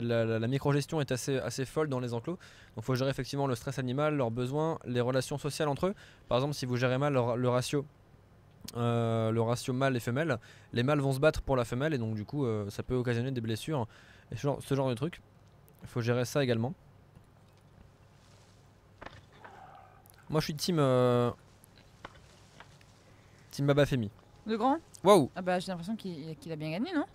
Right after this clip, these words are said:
Speaker 1: Elle a abandonné quoi.
Speaker 2: En même temps il était, il est tout petit lui.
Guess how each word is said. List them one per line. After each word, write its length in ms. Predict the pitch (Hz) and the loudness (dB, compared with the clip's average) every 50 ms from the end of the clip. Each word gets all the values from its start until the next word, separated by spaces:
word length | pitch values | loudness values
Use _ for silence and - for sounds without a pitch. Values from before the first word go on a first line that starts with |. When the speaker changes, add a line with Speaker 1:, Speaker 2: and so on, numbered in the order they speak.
| - - - | -20 -8 -4
Speaker 1:
Elle 120 | 110 113 | -2 -2
a 100 | 120 - - | -2 -2 2
abandonné 600 | - 175 196 196 185 202 196 185 190 196 202 185 | 4 4 4 6 6 6 6 8 6 6 6 4
quoi. 160 | - 117 107 - - - - - - - - - - - - - - - - - - - - | 2 0 -4 -4 -6 -20 -20 -20 -20 -20 -20 -20 -20 -20 -20 -20 -20 -20 -20 -20 -20 -20 -10
Speaker 2:
En 60 | - 180 | -8 -8
même 100 | 175 175 | -6 -4
temps 100 | 311 320 | -2 -2
il 160 | 302 277 269 | 0 0 0
était, 180 | 247 311 311 | -2 -4 -8
il 80 | 302 294 | -8 -6
est 40 | 285 | -4
tout 100 | 349 339 | -6 -4
petit 260 | - 349 - - 359 | -4 -6 -6 -4 -4
lui. 160 | 311 294 277 | -2 -2 -4